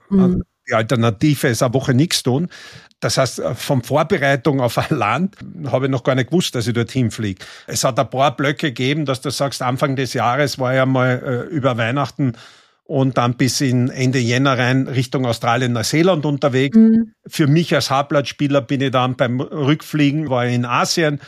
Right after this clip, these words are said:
Speaker 2: dann war eine kurze Phase in Europa, dann bin ich wieder nach Asien gegangen, dann war Europa,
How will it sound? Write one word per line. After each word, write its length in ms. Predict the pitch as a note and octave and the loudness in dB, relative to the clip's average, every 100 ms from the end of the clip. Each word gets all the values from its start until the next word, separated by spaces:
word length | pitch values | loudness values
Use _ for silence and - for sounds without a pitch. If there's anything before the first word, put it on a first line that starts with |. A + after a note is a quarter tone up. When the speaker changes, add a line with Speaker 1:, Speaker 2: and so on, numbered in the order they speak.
| - - | -20 -2
Speaker 2:
dann 160 | B2 B2 | -2 2
war 120 | B2+ | 2
eine 80 | A#2+ | 2
kurze 340 | F3 E3+ E3+ | 0 0 0
Phase 400 | B2 B2+ C3 D3 | 0 0 0 -2
in 100 | A#2+ | -2
Europa, 420 | B2 B2 E3+ D#3+ C#3 | 0 0 0 0 0
dann 160 | C3 | -2
bin 100 | D3 | -2
ich 80 | B2+ | -2
wieder 220 | D3 F3 | 0 0
nach 140 | D3+ C3+ | -2 -2
Asien 380 | C3+ C3+ C#3+ B2 | -2 -2 -4 -2
gegangen, 380 | A#2+ B2 B2 A#2 | -2 0 -2 -4
dann 180 | A2+ A2+ | -4 -2
war 180 | A2 | -2
Europa, 480 | A2 B2 D#3 D3 B2+ | 0 -2 0 0 -2